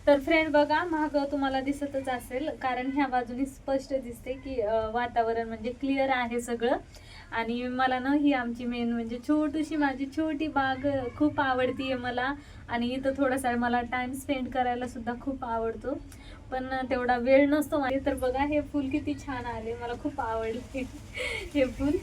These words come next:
आणि तर फ्रेंड, तुमच्याशी बोलून वगैरे झालं माझं आणि मग, अ, सगळी आवराआवरी पण केली घराची वगैरे. आणि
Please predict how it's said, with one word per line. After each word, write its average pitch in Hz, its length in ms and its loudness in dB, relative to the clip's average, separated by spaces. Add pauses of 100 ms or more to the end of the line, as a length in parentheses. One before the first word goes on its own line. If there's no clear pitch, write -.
(240)
आणि 233 200 0 (460)
तर 302 200 12
फ्रेंड, 285 440 10
तुमच्याशी 277 440 8
बोलून 262 400 12
वगैरे 254 420 10
झालं 247 340 6
माझं 247 380 6
आणि 233 340 8
मग, 240 300 2
अ, 247 200 8
सगळी 277 320 4
आवराआवरी 262 560 8
पण 262 240 2
केली 254 300 6
घराची 233 440 4
वगैरे. 226 460 0 (420)
आणि 233 200 6